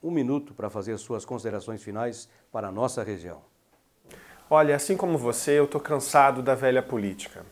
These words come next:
Speaker 2: Eu quero ser governador pra fazer as mudanças que Santa Catarina precisam. Então vamos estar juntos nessa campanha para levar essa,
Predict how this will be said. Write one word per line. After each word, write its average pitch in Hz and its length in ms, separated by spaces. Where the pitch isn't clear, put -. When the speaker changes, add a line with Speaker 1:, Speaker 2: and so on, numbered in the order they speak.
Speaker 2:
Eu 123 120
quero 151 300
ser 165 220
governador 147 840
pra 151 100
fazer 151 280
as 156 100
mudanças 165 580
que - 140
Santa 202 280
Catarina 170 460
precisam. 127 640
Então 170 280
vamos 175 360
estar 160 320
juntos 175 340
nessa 156 300
campanha 160 680
para 147 420
levar 156 540
essa, 170 280